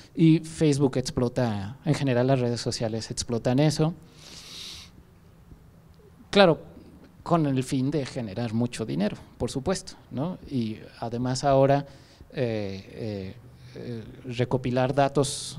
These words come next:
sobre nosotros para poder vendernos cosas, ¿no? En, en, en términos generales. Claro, ese me parece un uso inadecuado de la, de la inteligencia artificial.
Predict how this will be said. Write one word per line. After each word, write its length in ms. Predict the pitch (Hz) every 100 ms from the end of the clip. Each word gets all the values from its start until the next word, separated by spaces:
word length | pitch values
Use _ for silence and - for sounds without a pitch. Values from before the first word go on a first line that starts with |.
| -
sobre 520 | - 135 123 117 117
nosotros 580 | 131 135 208 196 190 -
para 280 | 139 110 117
poder 340 | 117 127 127
vendernos 760 | 127 117 117 117 110 101 - - - - - -
cosas, 500 | 127 - - - - - - - - 127
¿no? 220 | 131 190 - - - - -
En, 160 | 165 120 - -
en, 320 | 123 104 107
en 140 | 120 110
términos 400 | 127 135 127 -
generales. 320 | 107 - -
Claro, 240 | 175 139
ese 260 | 165 151 156
me 140 | 147
parece 420 | 139 139 131 117 147
un 160 | 147
uso 260 | 139 120 117
inadecuado 840 | 107 117 120 104 95 127 120 107 101 - -
de 200 | 107 92
la, 320 | 90 85 - - - - -
de 140 | 123
la 100 | 113
inteligencia 960 | 113 117 110 110 120 110 - 104 95 92 - - - -
artificial. 680 | 98 113 113 - 139 139